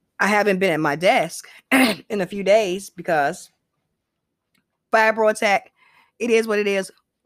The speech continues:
Y'all already know. You've been listening. Y'all know I have fibromyalgia. Sometimes I get sick. And this year has been particularly brutal. But we're not talking about that today. We're talking about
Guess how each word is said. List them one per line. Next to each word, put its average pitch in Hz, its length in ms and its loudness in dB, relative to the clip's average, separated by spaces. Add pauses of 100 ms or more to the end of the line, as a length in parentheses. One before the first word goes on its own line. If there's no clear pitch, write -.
(200)
Y'all 220 340 4
already 208 280 2
know. 156 260 -4
You've 226 160 -2
been 247 160 0
listening. 240 320 0
Y'all 190 140 0
know 190 100 -4
I 190 60 0
have 185 240 -4
fibromyalgia. 185 800 -2 (260)
Sometimes 240 380 -2
I 202 60 -2
get 185 180 -10
sick. - 360 -12 (520)
And 196 200 -2
this - 400 0
year 202 240 -4
has 190 140 -6
been 170 240 -10 (160)
particularly 233 400 -8
brutal. 170 280 -6
But 180 120 -4
we're 302 100 2
not 277 160 2
talking 220 200 0
about 151 180 -2
that - 120 -8
today. - 140 -8
We're 233 120 2
talking 294 240 4
about 214 260 2